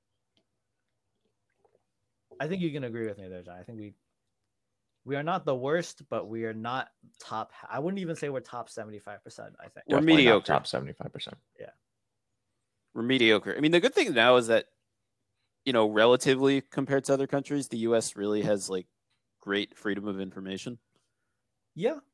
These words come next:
Speaker 1: I, I do. I, I will say
Speaker 3: Too
Speaker 1: if there's
Speaker 3: much freedom of information.
Speaker 1: Too much freedom of information. I will say, though, like, like, there's no, like, the problem with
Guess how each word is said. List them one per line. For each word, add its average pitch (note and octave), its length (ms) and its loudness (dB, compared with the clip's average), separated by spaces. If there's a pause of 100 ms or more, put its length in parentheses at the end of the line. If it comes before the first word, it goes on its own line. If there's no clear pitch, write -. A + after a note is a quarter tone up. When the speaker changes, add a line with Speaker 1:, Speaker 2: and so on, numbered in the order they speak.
(380)
Speaker 1:
I, C#3 160 -2
I D3 100 -4
do. E3 240 -8
I, A2+ 100 -6
I C3+ 160 -2
will D3+ 180 -4
say D#3+ 180 -4
Speaker 3:
Too F#3+ 140 4
Speaker 1:
if - 20 -4
there's E3+ 200 6
Speaker 3:
much - 160 -10
freedom G2 400 0
of E2+ 120 -6
information. E2 520 -8 (120)
Speaker 1:
Too F#3+ 100 -4
much C#3+ 280 -8
freedom - 220 -20
of - 120 -20
information. - 560 -20
I D#3+ 100 -4
will A3 140 2
say, A3+ 200 -2
though, E3 180 4
like, A#2+ 300 -2 (840)
like, A#2 240 -10 (360)
there's C#3 240 -10
no, E3+ 720 -4 (1300)
like, A#2 100 -12
the A#2+ 80 -14
problem G3 360 -4
with D3+ 200 -8